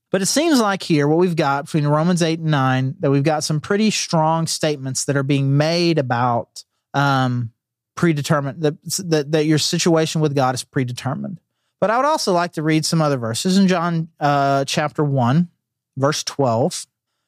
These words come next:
which we looked at, um, in the very first week of this series, if you were joining us for that. Verse twelve says this, "Yet to all who did receive him, to those who believed in his name, he gave the right to become children of God." How did they become children of God?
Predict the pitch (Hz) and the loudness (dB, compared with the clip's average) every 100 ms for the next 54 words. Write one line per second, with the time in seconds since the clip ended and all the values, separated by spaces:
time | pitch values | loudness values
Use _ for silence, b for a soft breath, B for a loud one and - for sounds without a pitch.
0 | - 147 - 151 156 165 151 151 180 _ | -4 -4 0 2 2 0 -2 -2 -4 _
1 | 147 143 143 139 139 147 147 143 - 165 | -4 -2 0 0 0 0 0 0 -2 -2
2 | - - 143 147 131 131 135 - 127 190 | -4 -4 -2 0 -2 -2 -2 0 0 0
3 | 147 117 131 127 123 120 127 127 123 - | 0 0 0 2 2 2 0 0 -2 -2
4 | 123 113 156 - _ _ _ _ 220 - | -2 0 0 -4 _ _ _ _ -8 -2
5 | 226 208 - 180 156 160 139 - - 156 | 0 0 0 -2 0 0 0 -2 -2 -2
6 | - 165 156 175 226 175 196 147 170 180 | 0 0 2 2 0 0 -2 0 -2 0
7 | 170 - 196 180 143 143 170 175 - 139 | -2 -2 0 0 2 -2 -2 -6 -2 0
8 | 143 165 185 165 139 123 139 170 180 175 | 2 2 0 0 0 2 4 2 2 2
9 | 165 160 143 123 123 123 _ _ - 156 | 2 2 0 0 0 -4 _ _ -2 0
10 | 160 160 151 135 143 160 - 143 139 143 | 2 0 0 0 0 -2 -4 -4 -4 -2
11 | 135 - 127 120 123 151 - - 170 - | -4 -2 -2 0 -2 -2 -6 -6 -6 -10
12 | _ _ _ - - 156 196 202 214 208 | _ _ _ -6 -2 0 0 0 0 0
13 | - 220 220 240 226 233 220 214 208 247 | 0 -2 0 0 0 0 0 0 0 -2